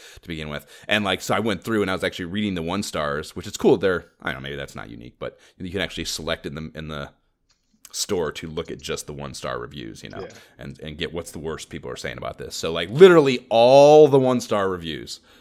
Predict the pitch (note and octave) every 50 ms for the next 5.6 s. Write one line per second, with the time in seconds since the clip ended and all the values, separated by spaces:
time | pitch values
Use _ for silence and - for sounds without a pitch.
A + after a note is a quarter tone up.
0 | _ _ _ - G#2 G#2+ G2+ G2 G2 F#2+ F#2+ - G2+ G2 F#2 F2 G2 F#2 F2+ F2
1 | F2 E2 - - - _ _ _ _ _ _ _ _ _ _ _ _ _ _ _
2 | _ _ _ _ - A2+ A2 A2 - - - C#3+ C#3 A2 G#2+ G#2 - - F#2+ F#2
3 | - A#2 C3+ D3+ D3+ C#3 - D3 C3+ B2+ A2+ G#2 - - A#2+ A#2+ A2+ A2 G#2 -
4 | G#2+ G2+ G2+ F#2 F2+ E2+ A2+ A2+ - - F#2 - - A#2 A2 - B2+ G#2+ F2+ -
5 | - - A2+ B2 - E3+ - - - C#3 - -